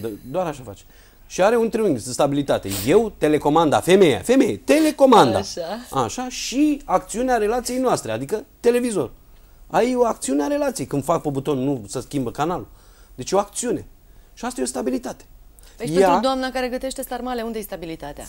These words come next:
Speaker 1: În
Speaker 2: Dacă
Speaker 1: ea,
Speaker 2: ea pleacă de acasă.
Speaker 1: ea e bărbata, da?
Speaker 2: <laughs>
Speaker 1: Și ea gătește sarmale. Ea cu oala, da? Și cu relația gătitului.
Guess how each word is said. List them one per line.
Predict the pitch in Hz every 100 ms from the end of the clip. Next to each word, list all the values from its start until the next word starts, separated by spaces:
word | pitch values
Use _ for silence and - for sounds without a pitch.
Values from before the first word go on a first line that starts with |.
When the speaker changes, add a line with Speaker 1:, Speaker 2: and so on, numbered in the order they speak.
| -
Speaker 1:
În | 175 175
Speaker 2:
Dacă | 127 127
Speaker 1:
ea, | 135
Speaker 2:
ea | 131
pleacă | 151 247
de | 202
acasă. | 196 - 180 147
Speaker 1:
ea | 127 151
e | 190
bărbata, | 208 220 131 87
da? | 104 196 214 - 202
Speaker 2:
<laughs> | - - -
Speaker 1:
Și | - - 165
ea | 151 175
gătește | 185 185 185 190
sarmale. | 190 170 147 98 95 117
Ea | 131 170 233
cu | 196 165
oala, | 147 135 120 175 240 - - - - - - - - -
da? | 117 147 233 -
Și | 202
cu | 180
relația | 196 175 170 262 247 262 247
gătitului. | 247 - 269 - 117 95